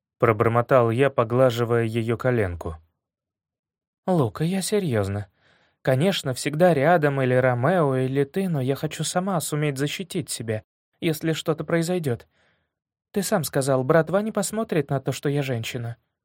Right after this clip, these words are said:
Ария понятия не имеет, на что способна братва.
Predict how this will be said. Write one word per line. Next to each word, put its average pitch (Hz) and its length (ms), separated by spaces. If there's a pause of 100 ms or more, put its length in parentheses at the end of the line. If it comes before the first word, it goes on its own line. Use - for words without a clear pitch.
(1160)
Ария 170 380
понятия 151 720
не 135 240
имеет, 139 420
на 120 140
что 139 240
способна 120 640
братва. 110 580